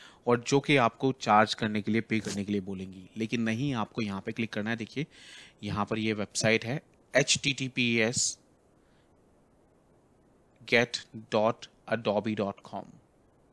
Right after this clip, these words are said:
तो यहाँ पर आपको इस पे क्लिक करना होगा,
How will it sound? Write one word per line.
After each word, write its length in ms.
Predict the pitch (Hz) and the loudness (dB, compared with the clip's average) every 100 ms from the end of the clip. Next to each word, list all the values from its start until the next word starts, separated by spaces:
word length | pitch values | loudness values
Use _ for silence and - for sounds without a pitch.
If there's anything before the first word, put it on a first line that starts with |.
| _ _ _ _ _ _ _ _ _ _ _ _ | _ _ _ _ _ _ _ _ _ _ _ _
तो 80 | 117 | -4
यहाँ 400 | 107 104 104 123 | -2 -2 0 0
पर 280 | - 131 147 - | 2 0 0 -6
आपको 300 | 117 113 - | -6 -4 -2
इस 100 | 120 | -2
पे 140 | - 120 | 0 -4
क्लिक 240 | - 110 | -2 -2
करना 240 | - 120 120 | 0 2 4
होगा, 380 | 110 107 135 | 2 0 -2